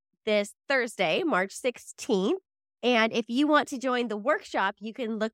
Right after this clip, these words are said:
for the registration link in the Sage News and sign up for the workshop. She's gonna have a ton of information there, but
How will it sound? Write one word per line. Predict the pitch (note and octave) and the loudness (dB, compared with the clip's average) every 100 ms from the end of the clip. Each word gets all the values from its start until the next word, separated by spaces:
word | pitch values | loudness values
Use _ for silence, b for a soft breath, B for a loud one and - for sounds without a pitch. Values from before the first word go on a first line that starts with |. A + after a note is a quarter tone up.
| - | -2
for | A3 G#3+ G3 | 2 2 2
the | G3 F#3 F#3+ F3+ D#3+ | 0 -2 -4 -6 0
registration | F3+ F3 - G#3+ A#3 D4 C4+ | 0 0 0 0 2 2 4
link | C#4+ E4 - | 6 4 4
in | A3 G#3+ | 2 4
the | F#3 | 2
Sage | F3+ - F3 E3 D3+ | -2 -4 -4 -4 -2
News | E3+ F3+ C#4 G#4+ - - _ - | 4 6 6 4 -2 -16 _ -2
and | G#3+ | -2
sign | G#3 A3+ A3+ | 2 2 2
up | - | -2
for | |
the | G#3 | -2
workshop. | F#3 A3 - D#4+ F#4 | 0 -2 2 2 2
She's | - - | -2 -12
gonna | - G#3+ | -6 -2
have | G3 F#3 | -2 -2
a | - - | -4 4
ton | F#4+ A#4 | 6 8
of | D4 | 6
information | B3+ A#3+ A#3 G#3+ A3+ G#3 | 4 4 2 2 2 2
there, | F#3 F#3 B3+ _ b _ | 4 4 2 _ b _
but | B3 A3+ A3+ | 4 4 4